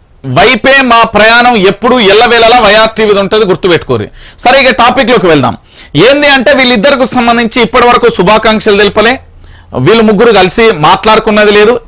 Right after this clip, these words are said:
ఎడమొహం పొడమొహం వేసుకొని కూర్చున్న పరిస్థితి. ఎందుకంటే ముఖ్యమంత్రిని తెలంగాణ రాష్ట్ర వ్యాప్తంగా పాదయాత్ర చేసిన, నా పాదయాత్రతోనే తెలంగాణలో కాంగ్రెస్ పార్టీ బలపడ్డది అని చెప్పేది ఎవరు?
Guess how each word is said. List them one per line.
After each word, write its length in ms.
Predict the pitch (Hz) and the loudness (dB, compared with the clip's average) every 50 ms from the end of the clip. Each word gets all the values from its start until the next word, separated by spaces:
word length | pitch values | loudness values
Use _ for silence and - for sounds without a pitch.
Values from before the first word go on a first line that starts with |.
| - - | -8 -4
ఎడమొహం 400 | - 170 208 220 220 208 240 240 | -2 0 2 2 2 2 2 0
పొడమొహం 600 | 220 - - 180 190 214 208 208 202 202 214 208 | 0 -2 -2 0 0 0 0 0 0 0 0 0
వేసుకొని 400 | 190 180 190 - - 214 202 196 | 0 -2 -2 -2 -2 -2 -2 -2
కూర్చున్న 400 | 180 151 175 196 - - 214 202 | 0 0 -2 -2 -2 -2 -4 -4
పరిస్థితి. 560 | 196 175 202 190 - - 214 165 226 233 - - _ - - - - - - - | -2 -2 -2 -2 -4 -4 -6 -4 -4 -6 -6 -8 _ -20 -20 -20 -20 -12 -6 -4
ఎందుకంటే 560 | 156 208 240 269 - 262 254 247 - 269 269 | -2 0 0 0 0 0 -2 0 0 0 0
ముఖ్యమంత్రిని 720 | 254 220 202 - - 262 247 254 247 233 240 254 254 247 | 2 0 -2 -2 -2 0 0 0 0 0 0 0 0 -2
తెలంగాణ 500 | 220 - 202 214 233 240 240 240 233 233 | -2 -2 -2 -2 -2 0 0 0 2 2
రాష్ట్ర 280 | 220 220 214 214 - 214 | 2 0 0 0 0 0
వ్యాప్తంగా 400 | 214 214 214 - 214 214 208 208 | 0 0 0 -2 -2 0 0 0
పాదయాత్ర 540 | - 196 190 208 226 233 233 226 226 233 | 0 0 2 2 2 2 0 0 0 0
చేసిన, 400 | 214 208 196 208 196 - - 233 | 0 2 2 0 0 0 -2 -2
నా 160 | 233 220 208 196 | 0 2 2 0
పాదయాత్రతోనే 840 | 247 202 190 202 208 233 220 220 220 208 202 - 214 208 208 208 | 2 2 0 2 2 2 0 0 0 -2 -4 -2 -2 -2 0 -2
తెలంగాణలో 720 | 202 202 196 196 208 208 208 202 208 202 202 202 175 151 - - - - - - - | -2 0 -2 -2 0 0 0 0 2 2 2 2 0 0 -4 -10 -20 -20 -12 -6 -2
కాంగ్రెస్ 500 | 190 196 240 262 262 262 262 254 - 208 - | 0 0 0 0 0 0 0 -2 -4 -6 -2
పార్టీ 300 | - 240 247 240 233 247 | 0 0 0 0 0 -2
బలపడ్డది 720 | 240 160 175 185 226 240 233 254 247 196 247 233 226 233 | -2 0 0 2 0 2 0 0 0 0 0 0 0 0
అని 200 | 226 220 220 214 | 0 0 0 0
చెప్పేది 320 | 214 208 - 226 220 208 208 | -2 0 0 0 0 0 2
ఎవరు? 500 | 202 208 214 208 202 202 202 - - | 2 2 2 2 2 0 -2 -4 -10